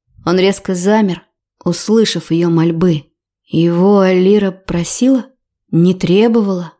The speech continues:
или отбивалась, а просила. Он поднял острый подбородок, заглядывая в мокрые от слёз глаза. "Алира, прошу, не плачь". Он губами пытался осушить её слёзы,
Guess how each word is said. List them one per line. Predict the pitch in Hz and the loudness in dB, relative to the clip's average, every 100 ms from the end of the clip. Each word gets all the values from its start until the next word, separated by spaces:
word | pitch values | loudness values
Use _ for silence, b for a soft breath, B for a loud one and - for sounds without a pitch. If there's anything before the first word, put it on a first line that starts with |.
| _ - | _ -4
или | 175 170 | 0 0
отбивалась, | 160 160 156 156 196 202 165 - _ _ _ _ | 0 -2 0 0 0 0 -4 -12 _ _ _ _
а | 160 160 156 | -4 -4 -4
просила. | - 165 170 - 247 233 165 - _ _ _ _ | -6 -6 -4 -2 0 0 -2 -12 _ _ _ _
Он | 185 185 | -4 -2
поднял | 190 190 214 208 | -2 0 0 2
острый | 196 202 208 | 0 -2 -6
подбородок, | 185 175 180 202 240 180 - _ _ - | -6 -2 0 0 0 -2 -10 _ _ -6
заглядывая | 160 175 180 214 220 202 196 | -2 0 0 2 2 2 0
в | 185 | 2
мокрые | 202 240 269 202 180 | 2 2 0 -2 -2
от | 180 | -4
слёз | - 208 226 | -2 0 0
глаза. | 214 220 233 185 151 - _ _ _ - | 0 0 0 -2 -4 -12 _ _ _ -6
"Алира, | 165 156 156 175 180 | 0 2 4 2 2
прошу, | - - 160 151 - 185 | -2 -4 -2 -2 -2 0
не | 185 | 0
плачь". | 170 160 165 208 - - _ _ _ - | 0 0 0 -2 -8 -16 _ _ _ -6
Он | 202 208 | -2 0
губами | 220 220 277 226 170 | 2 2 2 2 -2
пытался | 170 170 185 185 180 180 | -4 -6 -2 -2 -2 -4
осушить | 175 185 - 233 233 | -4 -6 -2 -2 0
её | 175 175 | -2 -2
слёзы, | - 196 214 214 165 | -4 -2 0 0 -2